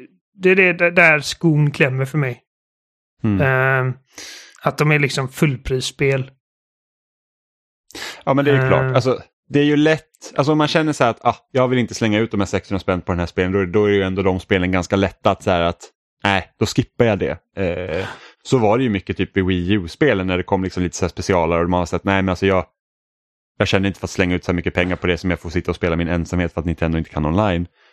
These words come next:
Speaker 2: Men, eh, alltså jag och Amanda kan ju spela till exempel och, och ha de online-funktioner som verkligen
Speaker 1: Ja,
Speaker 2: fungerar,
Speaker 1: ja.
Speaker 2: då kan det vara skitkul att spela.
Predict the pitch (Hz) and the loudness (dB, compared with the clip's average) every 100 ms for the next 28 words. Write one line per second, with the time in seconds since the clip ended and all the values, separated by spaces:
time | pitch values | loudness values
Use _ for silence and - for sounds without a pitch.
0 | _ _ _ - 95 87 85 87 87 85 | _ _ _ -6 -2 0 0 0 0 -2
1 | 82 _ _ _ _ _ 87 92 92 90 | -4 _ _ _ _ _ -4 0 2 2
2 | 90 92 90 92 104 - 98 87 87 90 | 2 0 -2 -2 -4 0 -2 -2 -4 -4
3 | 82 90 87 85 85 90 90 104 92 90 | -4 0 0 -2 -2 0 0 0 0 0
4 | 85 85 87 - 107 95 92 82 80 147 | -2 -4 -6 -2 -2 -2 -2 -2 0 0
5 | 147 147 - 98 78 87 92 82 - 87 | 2 4 4 2 0 -4 -2 -2 0 -2
6 | - 104 82 - 82 85 | 0 0 -2 -4 -8 -10